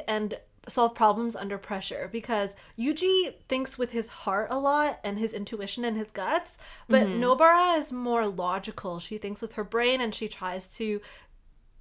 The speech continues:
Speaker 1: come out with the best outcome. So in this episode, when they're faced with the hostage situation where it's obviously somebody else's life on the line, you can
Speaker 2: Yeah.
Speaker 1: see, like, Nobara going through the, the possibilities. She's like,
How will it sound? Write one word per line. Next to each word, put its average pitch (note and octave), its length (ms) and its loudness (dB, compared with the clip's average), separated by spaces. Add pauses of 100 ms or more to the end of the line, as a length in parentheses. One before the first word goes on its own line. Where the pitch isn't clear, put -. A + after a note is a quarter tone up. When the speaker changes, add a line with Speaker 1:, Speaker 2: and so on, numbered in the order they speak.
(100)
Speaker 1:
come D4+ 200 4
out C#4+ 140 8
with C4+ 120 0
the C#4 60 4
best G#3+ 360 -2
outcome. C#4 500 0 (300)
So C4+ 500 6
in D4 180 2
this F#4 240 2
episode, A3 600 0 (120)
when A#3 260 0
they're A#3+ 120 4
faced A#3+ 360 0
with E4+ 120 -2
the B3 80 0
hostage G#3 720 -4
situation G#3 800 -4
where G#3 180 0
it's G#3 220 -6
obviously A3+ 440 -2
somebody G3+ 340 -4
else's F#3+ 460 -6 (260)
life G3 360 -4
on G3+ 120 -6
the G3+ 100 -4
line, G3 460 -4 (480)
you D#4 140 6
can E4+ 160 4
Speaker 2:
Yeah. - 40 0
Speaker 1:
see, C#4 280 0
like, B3+ 360 4 (300)
Nobara A#3+ 500 6
going G#3+ 320 0
through A3 240 -2
the, F3+ 340 -2
the F#3 100 -6
possibilities. B3+ 840 6
She's A#3 200 -2
like, G3 200 -2